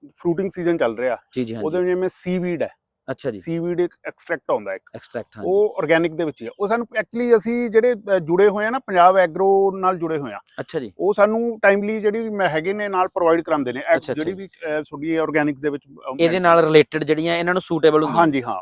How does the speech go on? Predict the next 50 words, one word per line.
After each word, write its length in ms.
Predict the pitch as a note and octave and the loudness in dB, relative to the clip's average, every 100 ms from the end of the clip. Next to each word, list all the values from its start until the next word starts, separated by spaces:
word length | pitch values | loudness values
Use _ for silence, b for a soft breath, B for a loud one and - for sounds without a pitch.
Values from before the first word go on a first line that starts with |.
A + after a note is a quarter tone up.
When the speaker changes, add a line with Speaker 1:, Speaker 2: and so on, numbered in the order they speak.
| - | -10
Speaker 1:
ਉਹ 120 | D#3+ E3+ | -4 -2
Speaker 2:
ਤੇ 40 | |
Speaker 1:
ਸਾਨੂੰ 320 | E3+ F3 D#3+ C#3+ - _ - | 0 -2 -12 -20 -20 _ -8
ਪ੍ਰੋਵਾਈਡ 200 | C3+ F3+ | 0 4
Speaker 2:
ਮਤਲਬ 220 | G#3+ A3 | 8 10
Speaker 1:
ਕਰਦੇ 140 | A3+ | 10
ਨੇ। 80 | - - _ | 8 2 _
Speaker 2:
ਸੀਵੀਡ 480 | - F3 F3+ F#3 F3 | -4 -2 0 0 4
ਦਾ 120 | F#3+ | 4
ਮਤਲਬ 380 | F3 D#3 F3+ F3+ _ _ _ _ | 4 6 6 6 _ _ _ _
ਜਿਵੇਂ 460 | - C#3+ D3+ D3+ C#3+ - _ _ _ | -2 2 4 4 2 -6 _ _ _
ਸਮੁੰਦਰ 560 | - - E3+ E3 D#3 E3+ | -4 0 2 6 8 8
ਦੇ 120 | F3+ | 8
ਵਿੱਚ 180 | F3 C3+ | 6 6
ਜਿਹੜੀਆਂ 240 | D3 D#3+ | 4 2
ਕੋਈ 100 | D#3 | 0
ਬੂਟੀ, 360 | C#3+ D3 - D#3+ | -2 -4 -4 0
ਜੜੀ 200 | D3 E3+ | 2 2
ਬੂਟੀ 200 | D3 D3 | 0 0
Speaker 1:
ਹਾਂਜੀ। 140 | C3+ | 0
Speaker 2:
ਉੱਗਦੀ 240 | B2 C3 D3 | 0 0 0
ਹੈ, 60 | |
ਵੀਡ 220 | C3+ C3+ | 0 -2
ਮਤਲਬ 320 | C3+ B2+ B2+ B2+ | -2 -2 -4 -4
ਬੂਟੀਆਂ 380 | A#2+ B2+ C#3 C#3+ _ _ - | -6 -8 -10 -10 _ _ -4
ਜਿਹੜੀਆਂ 200 | D3+ E3+ | -4 -2
ਉੱਗਦੀਆਂ, 340 | D#3 D3+ F3+ | -4 -4 -2
ਉਹਦਾ 180 | - F#3+ | 2 2
ਐਕਸਟ੍ਰੈਕਟ, 460 | F3+ - E3+ - | 0 -2 -4 -2
ਉਹਦਾ 160 | F#3 G3+ | 4 4
ਤੱਤ 340 | - F3+ - | 8 6 6
ਕੱਢਿਆ 240 | D3 D3 D3+ | 2 4 4
Speaker 1:
ਹਾਂ, 80 | C3 | 4
Speaker 2:
ਕਹਿੰਦਾ 240 | B2+ C#3 | 2 2
ਭਾਵ। 220 | C#3 C3 | 4 6
Speaker 1:
ਉਹ 100 | D#3 | 6
ਤਾਕਤ 320 | E3 D#3+ F3 | 6 4 0
ਲਈ 220 | F3+ F#3 F3+ | -2 -2 2
ਬਹੁਤ 220 | D#3 E3 | 2 4
Speaker 2:
ਉਹ 60 | D#3+ | 4
Speaker 1:
ਵਧੀਆ। 260 | F3 D#3+ | 8 8
Speaker 2:
ਤਾਕਤ 140 | D3 C#3+ | 8 4
ਲਈ 100 | D3+ | 0
ਇਹਦਾ, 180 | D3+ D#3+ | 0 2
ਉਹ 180 | E3 F3+ | 4 4
ਵਰਤਦੇ 280 | C#3+ C3 D#3+ | 4 2 -2
ਨੇ, 80 | |
ਉਹ 160 | - E3+ | 0 0
that 260 | D#3 D#3 | 2 2
is 80 | D#3+ | 2